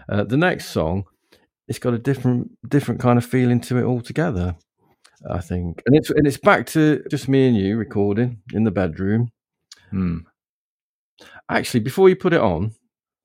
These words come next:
Speaker 1: 'cause I am quite looking forward to hearing this one, I think this is our attempt at writing something that approximates the kind of stuff that was being released on Sarah Records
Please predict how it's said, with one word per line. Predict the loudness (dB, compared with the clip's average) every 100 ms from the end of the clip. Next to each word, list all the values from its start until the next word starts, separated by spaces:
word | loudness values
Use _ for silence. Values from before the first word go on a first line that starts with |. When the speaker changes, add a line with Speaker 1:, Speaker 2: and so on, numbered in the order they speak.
| _ _ _ _ _ _ -12
Speaker 1:
'cause | -4
I | 0
am | 0
quite | -2 -4
looking | -4 -6
forward | -6 -6 -6
to | -6
hearing | -4 -4 -6
this | -8 -12
one, | -12 -12 -14 _ _ _ _ _ _ _ _ _ _ _ _ _
I | 2 4 4
think | 0 -4 -4 -6 -10 -20 _ _ _ _ _ _ _ _ _ _ _ _ _ _ -4
this | 0 0 0
is |
our | 2 4 4
attempt | 2 -2 -2 -4 -6 -8
at | -4
writing | 0 0 -2 -2 -2 -2 -6 _ _ _ _ _ _ _ _
something | 0 2 4 4 4
that | 2
approximates | -2 -2 -2 -2 -2 0 -2 -6 -18 _
the | -6
kind | 2 4 6
of |
stuff | 4 4 2
that | 2
was | -2 0
being | 0 2 2
released | 0 0 -2 -2
on | -2
Sarah | -2 -6 -2 0 0
Records | 0 -4 -4 -6 -4 -6 -10 -20